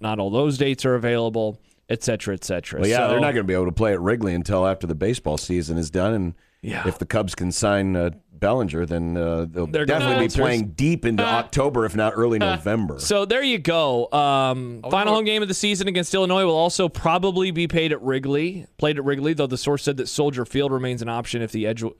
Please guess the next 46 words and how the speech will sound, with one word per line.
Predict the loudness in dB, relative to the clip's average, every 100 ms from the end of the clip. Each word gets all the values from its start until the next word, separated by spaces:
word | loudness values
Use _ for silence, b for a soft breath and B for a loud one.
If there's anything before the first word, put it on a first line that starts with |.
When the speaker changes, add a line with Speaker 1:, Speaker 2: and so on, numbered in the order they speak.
| -8
Speaker 1:
N | -6
F | -2
L | -4
schedule | -2 -4 -2 -4 -2
allows. | -2 -2 0
And | 0
that's | 2
the | 0
other | 2
part. | 2 2
We | 2
don't | 2
know | 0 0
the | 0
N |
F | 0
L | -2
schedule | 0 0 0 0
yet, | 0 0
and |
we | -2
won't | 2 2 2 -2
for | -2 2 4 2 2
probably | 2 2 2 0
two | 2 2
and |
a | 2
half | 0 0
months. | 0 0 -6 -14
Speaker 3:
Mm-hmm. | -14 -18 -20 -2
Speaker 1:
That's | 0 2
a | 0
post-draft | 2 2 0 -6 -8 0 2 2 0 -4
thing, | -8 -8 -6 -8 -8 b b _
so | 0
we | 2
won't | 2 2
know | 2 2
that | 2 0
schedule | 0 -2 2 2 0
for | 0 2 4 4 2 0
a | 0
little | 0 0
bit | -2
of | -4
time. | -4 0 0 0 -4